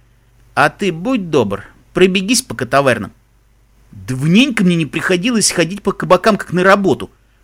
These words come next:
ворчливо отозвался Вахтенный. «Просто послушать или...» «По обстоятельствам», неопределенно махнул хвостом Горе, проскуривая трубку.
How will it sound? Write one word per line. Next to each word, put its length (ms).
ворчливо 480
отозвался 580
Вахтенный. 380
«Просто 400
послушать 640
или...» 280
«По 120
обстоятельствам», 880
неопределенно 800
махнул 240
хвостом 440
Горе, 240
проскуривая 520
трубку. 360